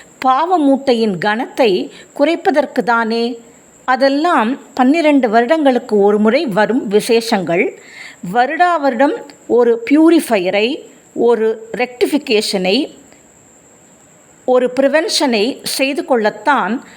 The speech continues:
நவராத்திரி வருகிறது. விஷ்ணுவுக்கும் ஈஸ்வரனுக்கும் மற்றும் முருகன், கணபதி போன்றவர்களுக்கெல்லாம் ஒன்றிரண்டு நாள் தான் இந்த மாதிரி வருகிறது.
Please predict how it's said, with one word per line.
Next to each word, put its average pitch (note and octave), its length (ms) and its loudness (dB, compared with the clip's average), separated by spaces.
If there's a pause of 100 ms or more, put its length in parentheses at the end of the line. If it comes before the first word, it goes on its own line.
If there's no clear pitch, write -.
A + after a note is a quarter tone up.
(140)
நவராத்திரி B3+ 880 2
வருகிறது. F#3+ 880 0 (460)
விஷ்ணுவுக்கும் D#4+ 800 2
ஈஸ்வரனுக்கும் B3+ 840 2 (420)
மற்றும் B3 500 0 (200)
முருகன், C#4 520 2 (140)
கணபதி A#3+ 460 0 (140)
போன்றவர்களுக்கெல்லாம் G#3+ 1080 0 (560)
ஒன்றிரண்டு D4 640 2
நாள் A3+ 400 0
தான் C4 180 0 (2000)
இந்த C4 220 4
மாதிரி B3+ 340 2 (100)
வருகிறது. G3+ 500 0